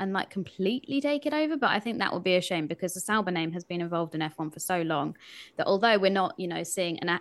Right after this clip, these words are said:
actual Sauber branded car going around the track at the moment like we used to, uh, you know, like, a decade ago or so, um, it's still nice to know that Sauber and Peter Sauber's name is somewhat still linked with the sport.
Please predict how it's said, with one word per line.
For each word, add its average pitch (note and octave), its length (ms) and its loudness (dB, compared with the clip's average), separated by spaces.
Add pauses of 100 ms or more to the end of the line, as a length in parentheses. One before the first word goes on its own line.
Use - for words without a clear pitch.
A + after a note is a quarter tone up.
actual F3 300 -2
Sauber F3+ 500 2
branded E3+ 480 0
car G#3+ 380 0 (400)
going G3+ 260 4
around G3+ 220 2
the G3+ 80 -4
track G#3+ 260 -6
at - 80 -12
the G3 60 -2
moment G3+ 340 0
like - 160 -4
we F#3+ 240 -2
used F#3 300 -4
to, F#3+ 180 0 (140)
uh, E3+ 200 -2
you E3+ 140 -6
know, E3 120 -4
like, D#3+ 200 -6
a F#3 40 -8
decade E3+ 340 -2
ago G3 260 2
or A3 80 2
so, C#4+ 320 0 (460)
um, F#3 640 2 (440)
it's F#3 160 -2
still G3+ 240 4
nice F#3 400 0
to - 160 -10
know E3+ 240 -2
that E3+ 340 -4
Sauber E3+ 360 -4
and D#3+ 100 -4
Peter E3+ 240 -4
Sauber's E3 460 -4
name E3 280 -2
is - 320 -6
somewhat F#3 380 -2
still F#3+ 160 2
linked G3 220 0
with G3 160 -4
the G#3 40 -4
sport. B3 460 2